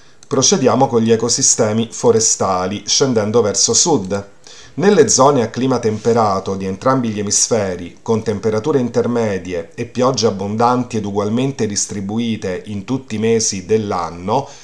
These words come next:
la formazione vegetale tipica è la foresta di latifoglie, dove la disponibilità di acqua non è un problema, prevalgono alberi con foglie ampie e che cadono durante i mesi invernali.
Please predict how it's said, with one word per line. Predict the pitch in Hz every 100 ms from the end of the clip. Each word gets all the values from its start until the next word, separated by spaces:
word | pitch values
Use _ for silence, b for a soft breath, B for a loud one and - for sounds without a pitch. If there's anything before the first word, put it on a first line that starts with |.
| B B
la | 120 160
formazione | 185 131 113 107 - 135 117 98
vegetale | 95 92 - 120 113 156
tipica | - 113 117 117 127 -
è | 135
la | 135
foresta | 156 113 95 - 123
di | 107
latifoglie, | 92 90 104 139 104 101 98 101 101 B B B B
dove | 117 170 180
la | 127
disponibilità | 110 120 - 110 107 110 110 135
di | 120 120
acqua | 110 92 - - 92 -
non | 120 123
è |
un | 104
problema, | 101 170 143 120 92 92 110 - -
prevalgono | 117 120 127 117 127 131
alberi | 131 113 98 98 98
con | 98 107
foglie | - 147 147 123
ampie | 120 127 101 95 98 92
e | 101 113
che | 113 110
cadono | - 127 107 98 95 90
durante | 104 117 117 110 107
i |
mesi | 107 107 135
invernali. | 135 127 123 90 73 73 80